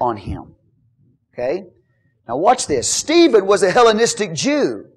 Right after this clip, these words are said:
Some people believe that Stephen was raised in Tarsus as well. Some people believe and teach that Stephen went to the College of Tarsus.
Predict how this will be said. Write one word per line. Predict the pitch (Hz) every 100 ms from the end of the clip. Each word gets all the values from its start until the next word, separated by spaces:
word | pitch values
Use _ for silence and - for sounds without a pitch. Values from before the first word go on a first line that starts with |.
| _ _ _ _ _ _ _ _ _ _ _
Some | - - 269
people | 262 208 190
believe | 196 226 185
that | 190
Stephen | - - 320 285 185 151
was | 165 147
raised | 196 185 151
in | 165 170
Tarsus | 202 208 196 208 196
as | 214
well. | 190 240 269 76 - _ _ _ _ 294 - _ _ _ _ -
Some | - - 262
people | 254 185
believe | 160 180 185 196
and | 185
teach | - - -
that | 196
Stephen | - 233 269 208 185
went | 208 254 -
to | 170
the | 185
College | - 226 226 156
of | 156
Tarsus. | - 135 113 - - -